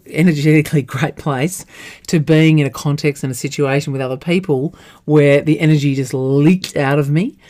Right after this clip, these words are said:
uh, and I had to figure out, "Right, how am I gonna get myself back on track here and take ownership for my own energy?"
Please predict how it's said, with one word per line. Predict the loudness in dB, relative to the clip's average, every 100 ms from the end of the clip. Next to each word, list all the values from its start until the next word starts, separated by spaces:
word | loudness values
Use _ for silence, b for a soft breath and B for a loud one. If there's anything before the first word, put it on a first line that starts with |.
| B B
uh, | -6 -4 -4
and | -2 0
I |
had | 2 0
to | -4
figure | -4 -4
out, | -4
"Right, | -4 -6
how | -6 -6
am | -6
I |
gonna | -6 -8
get | -8 -8
myself | -8 -10 -10
back | -8 -8 -8
on | -10 -8
track | -8 -8 -6
here | -6 -4 -4
and | -6
take | -6 -8 -8
ownership | -8 -6 -6 -6 -8
for | -6
my | -6 -6
own | -6 -6 -6
energy?" | -6 -8 -8 -6 -8